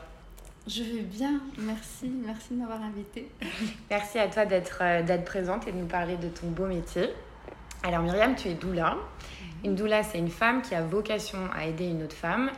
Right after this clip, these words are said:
Speaker 2: et son entourage pendant la grossesse, l'accouchement et la période postnatale,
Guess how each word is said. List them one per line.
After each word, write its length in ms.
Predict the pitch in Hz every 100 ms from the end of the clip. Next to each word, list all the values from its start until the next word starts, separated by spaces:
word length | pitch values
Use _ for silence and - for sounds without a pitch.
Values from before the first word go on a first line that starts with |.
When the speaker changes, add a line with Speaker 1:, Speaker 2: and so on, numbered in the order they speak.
| - -
Speaker 2:
et 100 | 220
son 240 | 220 185
entourage 600 | 160 - 151 151 202 240 277 - - - -
pendant 220 | 214 214
la 160 | 196 175
grossesse, 640 | 170 180 - 220 254 -
l'accouchement 640 | 196 208 208 208 196 170 - -
et 120 | 208
la 100 | 214
période 300 | 202 185 175
postnatale, 680 | 165 175 - 165 151 160 -